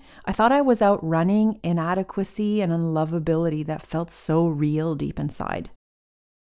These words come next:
So I agreed to abandon myself and my human needs like getting adequate rest and being willing to feel no feelings like vulnerability and neediness. Ooh, no, no, no.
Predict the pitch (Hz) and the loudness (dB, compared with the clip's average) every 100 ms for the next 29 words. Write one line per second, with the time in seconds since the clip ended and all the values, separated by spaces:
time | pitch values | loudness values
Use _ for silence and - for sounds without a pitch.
0 | _ - 226 226 294 247 269 269 240 - | _ 2 6 8 8 6 4 4 0 -2
1 | 156 160 196 269 269 277 - 220 220 226 | 2 4 8 8 8 4 2 4 6 4
2 | 220 185 151 147 180 202 226 190 185 190 | 2 0 0 0 2 4 6 4 2 -2
3 | 185 170 143 - 143 139 160 147 165 - | -4 -4 -4 -2 -2 0 0 -2 -4 -6
4 | 151 180 196 214 208 - - - _ _ | -8 0 4 4 2 -2 -14 -20 _ _
5 | _ _ 175 175 165 151 180 170 160 202 | _ _ 4 4 4 4 4 6 4 4
6 | 208 196 170 - 180 185 185 190 247 - | 2 0 -6 0 2 4 6 6 6 4
7 | 277 269 269 262 262 196 175 147 170 180 | 4 6 8 8 6 2 -2 0 0 2
8 | 175 185 190 185 151 156 180 185 185 190 | 2 2 2 0 0 0 2 2 2 -2
9 | - - 160 165 147 143 151 147 143 | -4 -8 -2 0 0 0 2 0 -2